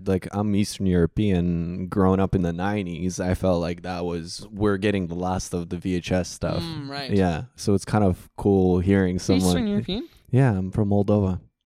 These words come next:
Speaker 2: Oh, really?
Speaker 1: Yeah.
Speaker 2: I, my, my, my lineage is Czechoslovakian. So.
Speaker 1: Cool.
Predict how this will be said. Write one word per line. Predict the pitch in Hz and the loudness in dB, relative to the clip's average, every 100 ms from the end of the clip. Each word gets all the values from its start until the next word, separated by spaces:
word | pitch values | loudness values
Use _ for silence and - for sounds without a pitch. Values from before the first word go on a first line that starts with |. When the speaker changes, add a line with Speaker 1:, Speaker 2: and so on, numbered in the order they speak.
| - | -10
Speaker 2:
Oh, | |
really? | 403 453 349 139 - | -6 -4 -4 -8 -6
Speaker 1:
Yeah. | 107 113 104 85 - _ _ | 0 2 0 -2 -14 _ _
Speaker 2:
I, | 143 160 | -6 -6
my, | 160 151 151 147 | -6 -6 -6 -8
my, | 147 147 147 143 143 | -10 -8 -8 -8 -10
my | 143 143 | -12 -10
lineage | 143 143 143 | -8 -8 -10
is | 147 - | -12 -12
Czechoslovakian. | - 147 165 170 156 165 160 156 | -12 -14 -14 -14 -14 -16 -16 -18
So. | - 160 | -14 -4
Speaker 1:
Cool. | 160 240 | -2 -2